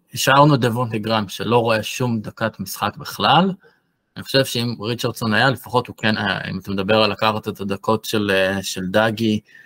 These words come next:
אולי לקחת קצת דקות ממלאקי, חסר לי קצת את המנהיגות שלו, חסר לי במיוחד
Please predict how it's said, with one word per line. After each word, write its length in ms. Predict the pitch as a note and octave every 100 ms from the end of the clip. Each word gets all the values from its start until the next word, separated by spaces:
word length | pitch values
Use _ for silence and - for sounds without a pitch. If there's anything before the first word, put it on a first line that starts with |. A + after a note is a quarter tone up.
| - _ -
אולי 180 | G2 G2
לקחת 380 | G2 - - G2
קצת 200 | - G2
דקות 300 | - G#2+ G2+
ממלאקי, 640 | G2+ A#2+ B2+ C#3+ D3+ D#3 - _ _ _ _ _ _ -
חסר 560 | G#2+ - - C#3+ D3+
לי 180 | D#3 D#3
קצת 380 | - - B2 B2
את 120 | B2
המנהיגות 580 | A2 G#2 G2+ G2+ A2+ A2+
שלו, 220 | B2+ B2+
חסר 320 | - - A2
לי 80 | A#2+
במיוחד 340 | A2 F#2+ -